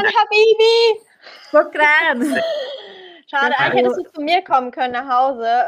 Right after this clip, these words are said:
Speaker 2: Ähm, Corona-like natürlich, ähm, nach Berlin. Ähm, aber es wäre mit der Aufnahme dann schwierig gewesen, leider.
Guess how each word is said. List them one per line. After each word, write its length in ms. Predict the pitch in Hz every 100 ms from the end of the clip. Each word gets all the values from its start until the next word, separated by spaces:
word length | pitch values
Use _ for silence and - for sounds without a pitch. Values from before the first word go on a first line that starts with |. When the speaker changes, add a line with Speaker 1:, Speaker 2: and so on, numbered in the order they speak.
| 214
Speaker 2:
Ähm, 480 | 220 226 226 233 - _ _ _ _ _
Corona-like 640 | 226 226 254 233 202 233 269
natürlich, 520 | 247 269 262 311 427
ähm, 640 | - 233 233 240 240 240 247 _ _ -
nach 100 | 220
Berlin. 480 | 214 220 247 262 -
Ähm, 520 | 226 220 220 226 226 _ _
aber 760 | 226 220 214 214 214 214 214 226 _ _ _ -
es 160 | -
wäre 100 | 214
mit 140 | 208 202
der 140 | 160
Aufnahme 300 | 202 190 185
dann 120 | 185
schwierig 340 | - - 214 185
gewesen, 380 | 175 185 185 175
leider. 320 | 170 175